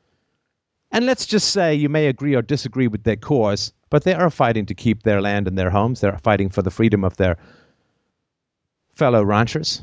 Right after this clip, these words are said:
They're fighting against an increasingly arbitrary and expansive federal government power.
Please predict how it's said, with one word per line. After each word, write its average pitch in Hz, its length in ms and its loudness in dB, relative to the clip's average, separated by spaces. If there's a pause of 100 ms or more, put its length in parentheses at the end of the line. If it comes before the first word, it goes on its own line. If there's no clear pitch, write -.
(120)
They're 101 160 0
fighting 92 360 2
against 92 460 -2
an 85 100 -2
increasingly 85 800 -2 (520)
arbitrary 95 540 2
and 87 80 0
expansive 95 520 -2
federal 85 340 -2
government 87 420 -2
power. 104 380 -2